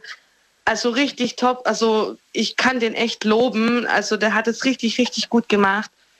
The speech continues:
Und jetzt hab ich, und dank dem hab ich echt meine Angst zum Zahnarzt überwunden, weil er einfach auf mich eingegangen ist und alles vorsichtig gemacht hat und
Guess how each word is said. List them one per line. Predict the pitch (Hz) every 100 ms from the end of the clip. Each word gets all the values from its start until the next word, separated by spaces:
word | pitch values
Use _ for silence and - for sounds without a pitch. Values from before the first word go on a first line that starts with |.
| _ _
Und | 220 214 202 -
jetzt | 226 226 -
hab | 220 220
ich, | 214 -
und | 208 196
dank | 214 226 233
dem | 220 226 220
hab | 208 202
ich | 185
echt | 208 -
meine | 202 202 196
Angst | 196 214 208 -
zum | 190
Zahnarzt | 185 196 196 196 190 -
überwunden, | 196 185 175 180 180 - 175
weil | 170 175
er | - 196 196 -
einfach | 196 190 180
auf | 180
mich | 185 -
eingegangen | 196 196 190 190 185 185
ist | 185 -
und | 196
alles | 202 214 214
vorsichtig | - 190 196 190 185 -
gemacht | 202 196 196 -
hat | 208 -
und | 208 214